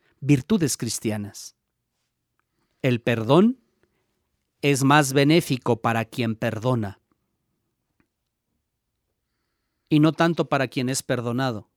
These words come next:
Y si lo es, es de segunda instancia. El perdón no puede existir sin... En la paz, perdón,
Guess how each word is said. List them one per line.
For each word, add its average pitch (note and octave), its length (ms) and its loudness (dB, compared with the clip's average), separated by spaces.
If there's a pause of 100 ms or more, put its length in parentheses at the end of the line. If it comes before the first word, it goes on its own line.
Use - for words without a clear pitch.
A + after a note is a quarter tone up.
(840)
Y F3+ 120 -2
si A3 140 0
lo A3 160 6
es, B3 260 2
es G3 120 -2
de G#3+ 80 -2
segunda G3 400 0
instancia. - 680 -4 (1700)
El C3+ 160 0
perdón C3 480 2
no C3 180 0
puede C3 200 2
existir B2 520 -4
sin... G#3 420 0 (1500)
En D3+ 160 2
la D3 160 6
paz, F3+ 220 6
perdón, D#3+ 380 4